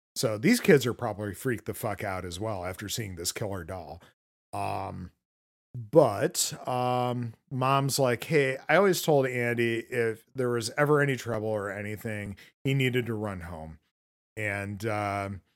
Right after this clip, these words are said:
you know, they figured that's where he went. And they figured right, because, uh, here he is barricading the door. Uh, you know, he, he, uh, grabs his bench, he pushes it up against the door, and he does the little kid thing of finding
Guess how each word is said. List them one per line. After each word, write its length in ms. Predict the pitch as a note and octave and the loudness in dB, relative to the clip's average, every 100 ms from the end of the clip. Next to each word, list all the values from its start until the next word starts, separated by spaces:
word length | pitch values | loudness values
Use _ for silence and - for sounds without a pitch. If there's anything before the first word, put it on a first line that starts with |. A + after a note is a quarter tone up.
| _ _ G#2+ | _ _ -8
you 80 | |
know, 80 | G2+ | -6
they 100 | A2 | -2
figured 300 | A#2 C3+ C3 | 2 4 4
that's 260 | A#2+ A2+ - | 2 -2 -4
where 160 | A2 | -4
he 60 | G#2 | -4
went. 460 | F#2+ F2 D#2 - - - | -4 -10 -12 -14 -2 4
And 160 | F#3 | 8
they 140 | G3 G#3+ | 12 12
figured 460 | - A#3+ A#3+ B3+ | 10 6 8 6
right, 360 | F#3 A3 C4 C#3 _ | 8 8 6 4 _
because, 580 | D3 C3+ D#3+ C#3+ C#3 B2 | -6 2 6 6 4 6
uh, 280 | C#3+ C3+ C3 C3 B2+ | 6 8 6 4 2
here 220 | D#3+ E3 | 4 6
he 220 | E3+ E3 | 6 8
is 240 | D3 D3 | 8 6
barricading 1040 | B2 A2+ G#2+ D3 D#3 D3 D#3+ D3+ D3+ D3 C3 | 2 0 6 8 8 4 4 4 4 2 0
the 80 | |
door. 520 | A#2 B2+ B2+ A2+ A2+ A2 - _ - | 0 4 4 4 0 -4 -14 _ -8
Uh, 380 | A2 A2 G#2+ G#2+ G2 _ _ _ _ C3+ | -4 -2 -2 -4 -6 _ _ _ _ -6
you 60 | |
know, 80 | A#2 | -2
he, 580 | A#2 A2 A2 A2+ A#2+ A2+ | -2 -4 -8 -8 -8 -6
he, 80 | A2 | -6
uh, 240 | G2+ F#2+ A2+ _ _ | -4 -6 -10 _ _
grabs 260 | C3+ C3 B2 | 0 0 0
his 140 | B2+ | -4
bench, 340 | G#2 B2+ A#2+ A#2 | 0 0 0 -4
he 80 | A#2 | -6
pushes 400 | - B2 B2 B2+ | -4 -4 -2 -2
it 100 | B2 | 0
up 120 | B2 | -2
against 400 | - A2+ - A#2 | -6 -8 -8 -6
the 40 | |
door, 380 | G#2+ A2+ A2+ G#2+ | -2 0 0 -2
and 120 | C3 | 0
he 80 | C#3 | 4
does 220 | D3 D3+ - | 6 6 4
the 80 | |
little 240 | C3+ B2+ B2 | 2 2 0
kid 260 | C3 A#2+ | -2 -6
thing 220 | B2+ C3+ B2+ | -4 -6 -6
of 160 | A2+ | -8
finding 480 | - C#3 C#3 C#3 | -4 -2 0 -2